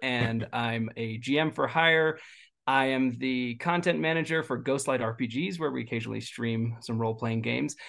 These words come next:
Speaker 1: I've written some games. I am the editor on The Last Caravan, which I think is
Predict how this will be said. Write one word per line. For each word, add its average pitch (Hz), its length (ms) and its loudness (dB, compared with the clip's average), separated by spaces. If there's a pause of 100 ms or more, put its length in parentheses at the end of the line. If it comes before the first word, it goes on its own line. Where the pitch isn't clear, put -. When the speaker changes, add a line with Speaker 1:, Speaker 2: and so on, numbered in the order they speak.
(220)
Speaker 1:
I've 110 180 -2
written 190 240 6
some 226 220 6
games. 202 440 6
I 131 140 4
am 123 140 4
the 127 180 0
editor 175 340 6
on 135 120 6
The 120 80 0
Last 131 280 2
Caravan, 139 560 2
which 131 200 0
I 127 80 2
think 139 240 -2
is 127 260 0